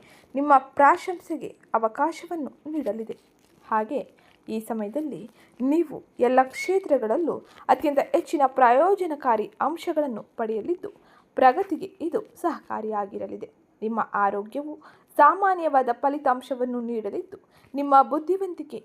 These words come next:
ಮತ್ತು ಶ್ರದ್ಧೆಯ ಮೂಲಕ ನಿಮ್ಮ ಆರ್ಥಿಕ ಸ್ಥಿತಿಯನ್ನು ಬಲಪಡಿಸಿಕೊಳ್ಳಬಹುದು. ನೀವು ಯಶಸ್ಸಿಗೆ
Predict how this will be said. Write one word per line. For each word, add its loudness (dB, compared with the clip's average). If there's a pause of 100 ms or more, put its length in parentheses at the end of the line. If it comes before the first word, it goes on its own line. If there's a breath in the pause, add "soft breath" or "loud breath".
(100)
ಮತ್ತು -6 (120)
ಶ್ರದ್ಧೆಯ -2 (100)
ಮೂಲಕ -6 (400 soft breath)
ನಿಮ್ಮ 0 (100)
ಆರ್ಥಿಕ 2
ಸ್ಥಿತಿಯನ್ನು -8 (240)
ಬಲಪಡಿಸಿಕೊಳ್ಳಬಹುದು. -6 (440 soft breath)
ನೀವು -4 (140)
ಯಶಸ್ಸಿಗೆ -8